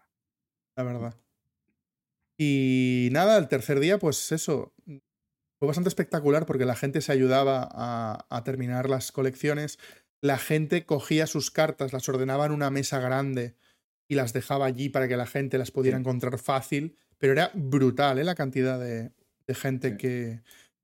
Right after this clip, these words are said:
Speaker 1: que había con eso. O sea, fue, fue espectacular la, eso,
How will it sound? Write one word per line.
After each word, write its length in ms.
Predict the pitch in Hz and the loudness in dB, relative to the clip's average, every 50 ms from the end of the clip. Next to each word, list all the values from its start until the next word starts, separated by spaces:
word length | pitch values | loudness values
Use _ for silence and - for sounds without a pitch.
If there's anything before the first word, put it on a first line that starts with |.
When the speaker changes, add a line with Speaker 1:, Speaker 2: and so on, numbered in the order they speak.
| _ _ - | _ _ -2
Speaker 1:
que 80 | 147 | 0
había 260 | 131 127 131 131 127 | 2 4 4 2 2
con 160 | 123 131 123 131 | 0 -2 -4 -4
eso. 180 | 135 - 170 | -4 -4 -6
O 40 | 156 | -6
sea, 140 | - 135 117 | -6 -6 -8
fue, 720 | - - 139 135 143 147 151 147 135 127 123 113 113 123 - _ _ _ _ _ _ _ - | -4 0 2 2 4 2 2 2 2 0 -2 -4 -6 -8 -12 _ _ _ _ _ _ _ -10
fue 60 | 135 | -8
espectacular 680 | - - 151 139 - 160 139 135 131 135 135 135 135 131 | -4 -4 -4 -2 -2 2 4 6 6 6 6 2 0 -4
la, 220 | 131 127 131 - - | -6 -8 -8 -8 -6
eso, 280 | 139 131 - 139 123 | -6 -6 -6 -6 -8